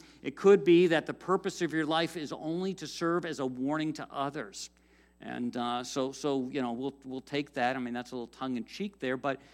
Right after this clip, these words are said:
uh, honestly, there, there are times where, uh, when the girls were growing up and circumstances were going on, I could pull an example out and I could say, "Hey,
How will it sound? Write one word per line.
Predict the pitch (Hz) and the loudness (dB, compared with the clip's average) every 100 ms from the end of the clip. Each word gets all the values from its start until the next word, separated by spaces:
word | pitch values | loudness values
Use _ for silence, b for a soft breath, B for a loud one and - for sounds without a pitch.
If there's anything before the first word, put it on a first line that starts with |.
| b - | b -12
uh, | 76 | -6
honestly, | 69 180 214 180 127 | 2 2 2 0 0
there, | 127 131 | 2 0
there | 127 | 0
are | 127 | -2
times | 127 143 151 151 131 | 0 0 0 -2 -2
where, | 127 123 b b b | 0 0 b b b
uh, | - - | -12 -10
when | 78 139 | -6 -2
the | 131 | 0
girls | 139 143 143 | 2 2 2
were | 139 | -2
growing | 110 131 131 127 | 2 2 4 4
up | 147 - | 2 0
and | 117 | -6
circumstances | - 147 135 135 - 143 139 127 | -4 -4 -4 -6 -2 -4 -4 -6
were | 127 131 | -2 -2
going | 127 131 131 | 0 -2 0
on, | 131 151 160 | 0 0 0
I | 120 | -2
could | - 120 b b - | -2 -6 b b -6
pull | 160 151 | 0 2
an | 139 | 2
example | 117 117 143 151 160 151 | 2 2 2 2 2 2
out | 175 175 | 2 0
and | 123 | -2
I | |
could | 120 131 | -4 -4
say, | 147 139 | -2 -2
"Hey, | 127 185 240 214 | 4 6 8 8